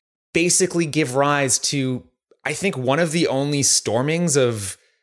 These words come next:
of the state capitol in Washington, D C, the most powerful capital in the entire world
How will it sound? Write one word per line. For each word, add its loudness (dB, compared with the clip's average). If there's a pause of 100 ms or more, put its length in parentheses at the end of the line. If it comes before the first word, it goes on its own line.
(400)
of -6 (680)
the -4
state 0
capitol 2
in -2
Washington, -2
D -4
C, -2
the -4
most -4
powerful 0 (420)
capital 0
in -2
the -2
entire -2
world -2